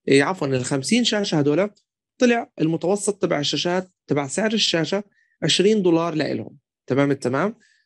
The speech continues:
فبيكون عندي عشرين في خمسين شاشة، بمعنى إنه طلع عندي ألف دولار كاملين. وعندي أنا ألف وخمسمية دولار أنفقتهم على كل المهارات اللي اتعلمتها والأدوات اللي بستخدمها، فببدأ آخذ هامش ربحي بسيط منهم.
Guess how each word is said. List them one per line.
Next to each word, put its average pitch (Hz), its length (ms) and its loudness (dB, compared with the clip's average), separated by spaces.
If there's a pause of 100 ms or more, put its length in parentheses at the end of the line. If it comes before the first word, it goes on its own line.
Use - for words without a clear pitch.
(360)
فبيكون 247 400 4
عندي 165 300 2
عشرين 160 400 0
في 143 100 -4
خمسين 143 380 -2
شاشة، 208 380 -4 (600)
بمعنى 185 440 2
إنه 160 100 0
طلع 185 200 -2
عندي 185 320 -2
ألف 196 240 -2
دولار 170 280 2
كاملين. 139 540 -6 (680)
وعندي 226 480 4
أنا 220 180 -4
ألف 262 160 -4
وخمسمية 208 520 0
دولار 196 420 0
أنفقتهم 185 520 -4
على 151 220 -2 (120)
كل 185 380 2
المهارات 160 460 -2
اللي 147 80 -4
اتعلمتها 147 460 -2
والأدوات 143 340 0
اللي 135 120 -4
بستخدمها، 180 580 -2 (420)
فببدأ 214 580 0
آخذ 175 240 -4
هامش 180 400 0
ربحي 180 320 -2
بسيط 185 460 0
منهم. 123 300 -2